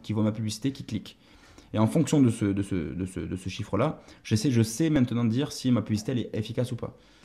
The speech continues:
Si je vois qu'il y a zéro un pour cent qui, qui, qui est dessus, ben, c'est qu'elle est pas efficace. Donc, je vais essayer d'o-, d'optimiser ça pour augmenter ce taux-là.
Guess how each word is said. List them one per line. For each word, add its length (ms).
Si 160
je 60
vois 100
qu'il 140
y 20
a 80
zéro 300
un 100
pour 200
cent 160
qui, 200
qui, 140
qui 140
est 60
dessus, 160
ben, 80
c'est 120
qu'elle 120
est 60
pas 80
efficace. 380
Donc, 120
je 60
vais 60
essayer 140
d'o-, 160
d'optimiser 520
ça 160
pour 180
augmenter 280
ce 80
taux-là. 240